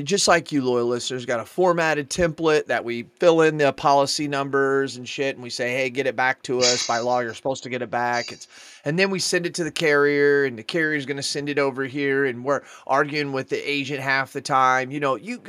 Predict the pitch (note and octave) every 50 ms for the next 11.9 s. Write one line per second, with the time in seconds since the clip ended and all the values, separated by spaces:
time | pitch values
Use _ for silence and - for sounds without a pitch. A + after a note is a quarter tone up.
0 | G#3 F#3+ G3+ B3 B3 B3+ B3 A#3+ A3+ G#3+ - G#3+ G3+ F#3 F3 F#3+ G#3 G#3 F#3+ F3
1 | D#3+ D#3 C#3+ C3+ B2+ A#2+ - - - A#2+ G#2+ C#2+ D2 - _ - - - - -
2 | - _ - - - A3+ B3 D4+ E4 - C#4 G#3+ - - F#3+ F#3 F3 E3+ D#3+ -
3 | - F3+ D#3+ D3+ C#3+ - G#3+ A#3 A#3+ G3+ F#3+ G#3 F#3 - F3 D3+ C#3+ B2 - D#3+
4 | C#3+ B2+ - C3 A#2+ A#2 C3+ B2+ A#2 A2 G2+ G2 F2+ E2+ E2+ - _ _ _ _
5 | _ _ _ - D3+ D3+ D3+ - - F#3+ F3+ F3 F3 E3+ D3+ D#3+ D#3 C#3 - G3+
6 | G#3+ C4 B3 G3 E3 E3 F3+ E3 - - - - - - - E3 F3 E3+ E3+ F3+
7 | G3 A3 A3+ G3+ G3+ F#3+ F#3+ F3+ - F3 D3+ D3 D#3+ E3+ E3 - - - - -
8 | - D#3+ E3 E3+ E3 - E3+ E3+ E3+ E3+ D#3+ - - A3+ A3+ C4 - - A3 G3+
9 | G#3 G3 E3+ C3+ B2 A2 B2 A#2+ C3 C#3+ C3 - - D3+ D3 C3 B2+ D#3+ D#3+ D#3
10 | D3+ D#3 D3+ _ - C3+ F3 F3 - F3+ D#3+ - - E3+ E3 E3 - F3+ E3+ C#3+
11 | C3 C3 B2+ B2+ C3 B2+ A#2+ D3 C#3+ D#3 C#3+ B2 - C3 A#2 F2+ F#2